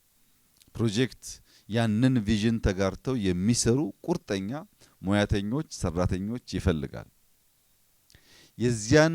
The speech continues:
ፕሮጀክት ከባቢ ሰላም የሚጠብቅ ሰላም ወዳድ ማህበረሰብ ይፈልጋል። ይህ ፕሮጀክት የተለየ ወታደር አልመደብንለትም። ራሱ ጀግናው የኮንታ ህዝብ ይጠብቀዋል፣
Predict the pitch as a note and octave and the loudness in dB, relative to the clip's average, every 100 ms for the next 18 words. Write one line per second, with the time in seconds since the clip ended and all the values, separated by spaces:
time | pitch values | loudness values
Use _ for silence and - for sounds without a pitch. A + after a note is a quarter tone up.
0 | D#3+ - B2 G2+ A2 - - - - _ | -2 0 2 2 0 -2 -8 -12 -12 _
1 | _ - B2+ B2 A#2 G2+ G2+ E2 D2 - | _ 0 2 4 4 2 -2 -2 -6 -12
2 | _ _ _ _ - - B2 G#2+ F2+ D#2+ | _ _ _ _ -10 0 4 4 2 -2
3 | D2 - _ - G#2 G#2 B2+ - C3 A2+ | -10 -18 _ -2 0 4 4 2 0 4
4 | E3+ - - _ _ _ - C#3+ C#3+ C#3 | 2 2 -6 _ _ _ 0 4 4 4
5 | C3 A2+ G2+ B2+ A#2 G#2 G2+ F#2+ F#2 - | 2 0 0 2 4 2 0 0 -2 -2
6 | F#2 D#2+ - - F#2 E2+ F#2 D2 C#2+ A#1+ | -6 -6 -12 -10 -6 -4 -4 -4 -8 -12
7 | - _ _ _ _ _ _ - A2+ B2 | -16 _ _ _ _ _ _ -4 -2 0
8 | A#2+ A#2 C3+ B2+ A#2 A#2 A#2+ A2+ - G#2+ | 0 0 0 2 4 4 6 4 2 -4
9 | G#2 G2+ G2+ G#2+ G2 G#2 A2 A#2 - F#3 | -2 0 2 2 2 0 2 0 0 -6
10 | - _ _ - A2 A#2+ B2 - C3+ F#2+ | -8 _ _ 0 4 6 4 0 -4 -2
11 | F#2+ A#2 A#2 B2+ G#2+ G#2 B2 B2 B2 A#2+ | 0 0 4 8 8 6 2 2 2 2
12 | C3+ C3 D3+ C#3+ A#2+ E2 | 0 0 0 0 -2 -4